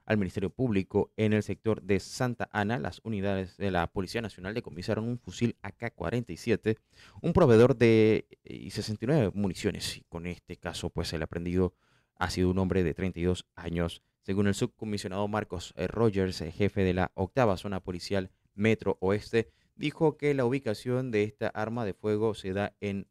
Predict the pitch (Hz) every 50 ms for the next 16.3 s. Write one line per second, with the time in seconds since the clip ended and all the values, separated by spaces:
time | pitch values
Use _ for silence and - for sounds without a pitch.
0 | _ - 135 139 120 101 98 - - 110 110 - - 123 104 90 - - 101 98
1 | 98 _ _ _ _ _ _ _ 98 95 107 107 107 104 - _ - - - -
2 | - - 107 95 - - - 87 - - _ _ _ _ _ _ _ _ _ _
3 | _ _ _ _ _ _ _ _ _ _ _ _ _ _ _ _ _ _ _ _
4 | _ _ _ _ _ _ _ _ _ _ _ _ _ _ _ _ _ _ _ _
5 | _ _ _ _ _ _ _ _ _ _ _ _ _ _ _ _ _ _ _ _
6 | _ _ _ _ _ _ _ _ _ _ _ _ _ _ _ _ _ _ _ _
7 | _ _ - 156 160 - 143 117 190 180 170 160 143 - 175 147 151 135 120 -
8 | - - 127 160 170 - 185 170 - 151 165 170 156 - 165 147 120 117 123 139
9 | 147 151 143 143 135 135 131 139 147 139 143 143 180 170 - 139 147 165 151 156
10 | 143 143 143 139 143 - 117 113 113 127 147 156 - - 127 127 110 120 110 127
11 | 131 139 127 117 120 175 196 269 233 185 151 - - 139 135 135 123 - 117 107
12 | - - 120 123 117 - - 110 110 110 113 110 - - 113 110 110 110 113 -
13 | 131 135 131 117 - 120 113 107 104 107 107 101 98 - 127 120 117 120 117 110
14 | 104 104 107 117 117 - - 113 107 98 107 101 101 101 - 117 - - 123 117
15 | 104 98 107 113 113 113 107 110 104 - 101 95 110 113 107 110 101 92 90 98
16 | 110 110 107 - 120 107